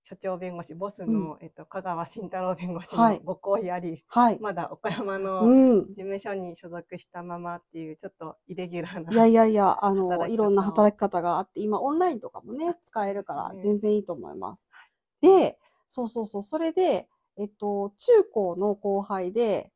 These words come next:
Speaker 2: だからあれ、なんか放送会かなんかであっ
Speaker 1: あ、実はその、
Speaker 2: うん。
Speaker 1: 同社の、
Speaker 2: うん。
Speaker 1: えっと、関連ではなく、
Speaker 2: うん。
Speaker 1: えっと、東都修習中に、
Speaker 2: はい。
Speaker 1: えっ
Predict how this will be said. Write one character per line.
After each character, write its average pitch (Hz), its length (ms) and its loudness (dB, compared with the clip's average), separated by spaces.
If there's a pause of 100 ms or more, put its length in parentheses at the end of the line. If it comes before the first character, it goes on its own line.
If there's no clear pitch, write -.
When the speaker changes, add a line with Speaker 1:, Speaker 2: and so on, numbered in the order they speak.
Speaker 2:
だ 233 80 -8
か 208 80 0
ら 156 80 0
あ 180 40 0
れ、 190 140 -4 (480)
な 320 100 2
ん - 40 -16
か - 80 0
放 - 80 -18 (160)
送 508 300 8
会 214 200 2
か 185 140 -4
な 190 100 -2
ん 196 40 -6
か 180 100 -8
で 165 60 -8
あ 170 60 -8
っ 175 60 -16 (340)
Speaker 1:
あ、 180 120 -18 (260)
実 208 300 -12
は 311 280 2
そ 214 120 0
の、 196 300 -6
Speaker 2:
う - 20 -14
ん。 175 40 -16
Speaker 1:
同 277 300 -4
社 302 240 -6
の、 220 640 0
Speaker 2:
う 170 40 -20
ん。 - 20 -14
Speaker 1:
え 165 40 -16
っ - 40 -20 (100)
と、 160 240 -18
関 208 240 -10
連 214 220 -6
で 254 100 -4
は 208 120 -6
な 220 160 -6
く、 240 120 -6
Speaker 2:
う 285 160 6
ん。 190 40 2 (560)
Speaker 1:
え - 40 -20
っ - 100 -20
と、 156 400 -12 (280)
東 269 180 -10
都 302 140 -6
修 285 260 -6
習 277 260 -6
中 262 300 -6
に、 269 240 0
Speaker 2:
は 302 120 8
い。 233 120 2 (400)
Speaker 1:
え 180 60 -16
っ 165 60 -18